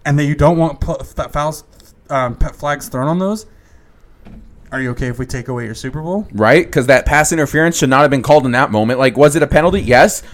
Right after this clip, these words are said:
Speaker 1: But it was very
Speaker 2: Very
Speaker 1: light. And then, like I said to you before,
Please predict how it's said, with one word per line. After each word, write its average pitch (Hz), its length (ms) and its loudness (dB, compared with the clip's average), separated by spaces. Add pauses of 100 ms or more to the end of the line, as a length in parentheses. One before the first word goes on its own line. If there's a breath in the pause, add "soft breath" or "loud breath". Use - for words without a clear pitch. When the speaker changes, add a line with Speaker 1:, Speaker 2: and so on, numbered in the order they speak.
Speaker 1:
But 170 100 4
it 180 40 4
was 165 180 2
very 131 500 -2
Speaker 2:
Very 147 560 8
Speaker 1:
light. 135 440 -4 (320 soft breath)
And 151 100 0
then, 160 120 0
like 160 180 -2
I 165 100 0
said 160 220 -8
to 165 60 -6
you 160 60 -4
before, 147 380 -8